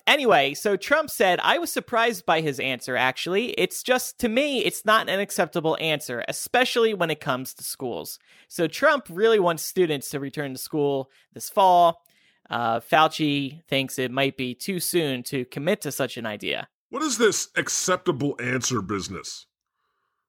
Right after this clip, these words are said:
Speaker 2: Like, th-, does the virus care
Speaker 1: Right.
Speaker 2: what you wish things would be? Science doesn't care what you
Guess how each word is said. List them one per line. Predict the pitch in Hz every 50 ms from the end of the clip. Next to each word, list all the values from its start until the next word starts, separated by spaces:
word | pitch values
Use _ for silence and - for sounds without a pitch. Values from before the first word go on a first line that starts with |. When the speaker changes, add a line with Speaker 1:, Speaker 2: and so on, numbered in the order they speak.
| _ _
Speaker 2:
Like, | - 147 151 135 120 - - _ _ _ _ _ _ _ _ _ _ _ 143
th-, | 190 185 156
does | 131 185 185 143 -
the | 196 156
virus | 123 151 151 156 170 180 185 185 185 180 - -
care | - - - 127 120 113 117 123 123 127 131 135 135 131 - - _ _ _ _ _ _ _
Speaker 1:
Right. | - - 139 170 170 143 120
Speaker 2:
what |
you | 135 127 123
wish | 113 101 98 110 120 123 - - -
things | - 135 139 131 131 131 127 120 120
would | 120 127 117 104
be? | 123 127 123 123 123 123 123 123 117 117 _ _ _
Science | - - 202 214 269 269 - -
doesn't | 185 151 139 143 117
care | - 147 156 147 135 127
what | 117 135 - -
you | 117 117 117 117 110 -